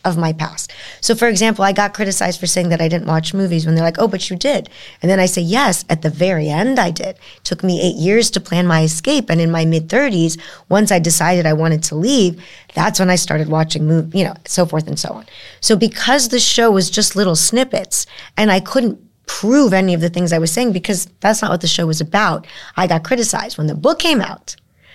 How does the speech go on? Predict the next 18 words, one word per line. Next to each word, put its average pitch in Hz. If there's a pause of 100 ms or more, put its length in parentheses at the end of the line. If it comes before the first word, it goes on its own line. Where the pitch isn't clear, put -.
(600)
because 208
of 262
that 180
criticism, -
I 180
said, 156
"You 170
know 202
what? 247
I'm 302
going 269
to 170 (400)
fact 240
check 180 (380)
and 175
bring 262 (160)
proof 202 (200)
of 196